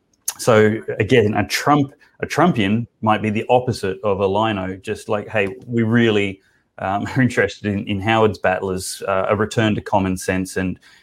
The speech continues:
and bursting the camera bubble." But back to C pac, um, what did the conference overall, um, say about where the Republican Party is at in the wake of,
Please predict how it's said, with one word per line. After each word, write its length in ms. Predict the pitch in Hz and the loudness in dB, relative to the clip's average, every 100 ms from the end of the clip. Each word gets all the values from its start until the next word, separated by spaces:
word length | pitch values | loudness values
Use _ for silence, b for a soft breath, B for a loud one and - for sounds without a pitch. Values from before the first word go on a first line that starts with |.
| b | b
and 260 | 98 95 92 | -4 -2 2
bursting 420 | 104 95 - 95 | 2 2 0 -4
the 60 | 92 | -4
camera 360 | - 98 92 | -4 0 0
bubble." 400 | 87 104 95 80 - | 2 2 0 -2 2
But 280 | 143 - _ - | 2 2 _ 0
back 260 | 170 175 | 2 2
to 460 | - 160 147 127 - - | 4 6 8 6 2 -10
C 260 | - 135 120 | -2 0 2
pac, 320 | 101 117 - B B B - | 0 0 -8 B B B 0
um, 420 | 110 113 117 - _ _ _ - | 2 4 2 0 _ _ _ -8
what 540 | 131 143 208 - 127 _ - | 0 2 2 2 -8 _ -4
did 240 | 165 147 | 0 2
the 240 | 135 135 127 | 4 2 2
conference 760 | - 143 143 139 113 101 - - | 0 2 4 2 -2 -4 -10 0
overall, 840 | 123 123 107 107 110 104 98 104 - _ _ - | 2 4 2 2 2 2 -2 -8 -14 _ _ -8
um, 800 | 104 104 101 104 107 107 117 117 | -2 0 -2 -2 -6 -8 -12 -14
say 500 | - - 127 143 147 | -6 0 4 4 4
about 460 | 123 104 113 113 120 | 2 2 0 -2 -2
where 280 | 117 120 | 2 2
the 120 | 120 110 | 2 -2
Republican 800 | 104 - 117 123 123 104 98 95 | -6 -2 -2 -2 -6 -6 -8 -8
Party 540 | 107 101 101 98 95 | -2 -2 -2 -6 -10
is 260 | 113 107 101 | -8 -6 -2
at 320 | 104 95 - - _ | -2 -4 -10 -20 _
in 280 | 113 107 107 | -4 0 0
the 100 | 101 | 0
wake 300 | 101 104 101 | 2 0 0
of, 300 | 98 95 - | -2 -4 -8